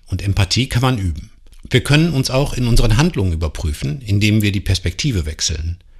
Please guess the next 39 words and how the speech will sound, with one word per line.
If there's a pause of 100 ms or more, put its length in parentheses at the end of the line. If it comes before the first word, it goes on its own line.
(500)
Ziel
ist, (260)
die
Yamas
und
Niyamas,
das
waren
die
ersten
beiden
Glieder
auf
dem
achtfachen
Yoga-Weg, (160)
möglichst
gut
in
unser
Leben
und
unsere
täglichen
Entscheidungen
zu
integrieren. (640)
Mir
fällt
immer
wieder
auf,
wie
psychologisch
doch
das
Yoga
Sutra
ist.